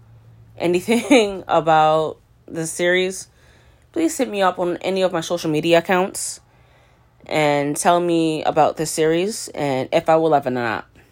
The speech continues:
And finally, the last book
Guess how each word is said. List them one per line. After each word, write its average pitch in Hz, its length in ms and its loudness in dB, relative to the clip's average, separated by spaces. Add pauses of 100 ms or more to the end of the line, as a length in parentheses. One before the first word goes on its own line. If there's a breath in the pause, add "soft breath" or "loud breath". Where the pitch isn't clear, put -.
(1300 soft breath)
And 170 340 -4
finally, 226 560 -2
the 202 100 -4
last 196 460 0
book 180 380 -2